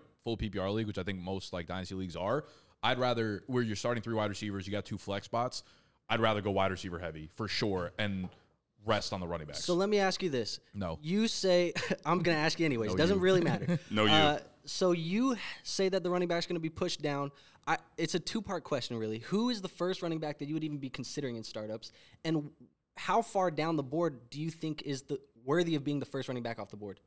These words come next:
Speaker 1: Okay, so I think, I think I would have that tier right there.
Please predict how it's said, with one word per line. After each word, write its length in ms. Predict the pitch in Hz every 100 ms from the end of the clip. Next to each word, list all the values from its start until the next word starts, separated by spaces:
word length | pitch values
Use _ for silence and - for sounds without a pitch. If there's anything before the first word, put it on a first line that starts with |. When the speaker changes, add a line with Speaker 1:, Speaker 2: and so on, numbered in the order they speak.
| -
Speaker 1:
Okay, 260 | 107 101 90
so 500 | - 117 110 104 - _ _ _ -
I 100 | 110
think, 500 | - 139 165 - - _ _ _ _ _ _ _ _ _ _ _ _ _ _ -
I 80 | 110
think 260 | 151 156
I 80 | 139
would 120 | 120 107
have 260 | 117 98
that 200 | 104 98
tier 220 | - 95 85
right 200 | 76 -
there. 260 | 69 69